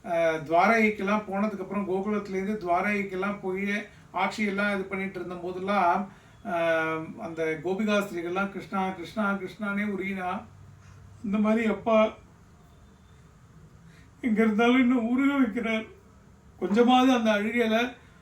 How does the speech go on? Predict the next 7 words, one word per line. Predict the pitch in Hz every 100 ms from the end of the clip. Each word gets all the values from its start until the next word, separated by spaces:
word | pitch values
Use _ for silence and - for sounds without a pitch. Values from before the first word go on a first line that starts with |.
| - - - - - 240
"நாடகத்தில் | 165 175 220 233 233 233 220
நடிகார் | 214 185 202 214 214 208 196
போல | 202 220
நடித்து" | 196 175 202 -
அப்படின்னு | 202 175 180
சொல்லி | 190 185 180 190 190
து-, | 180 - 214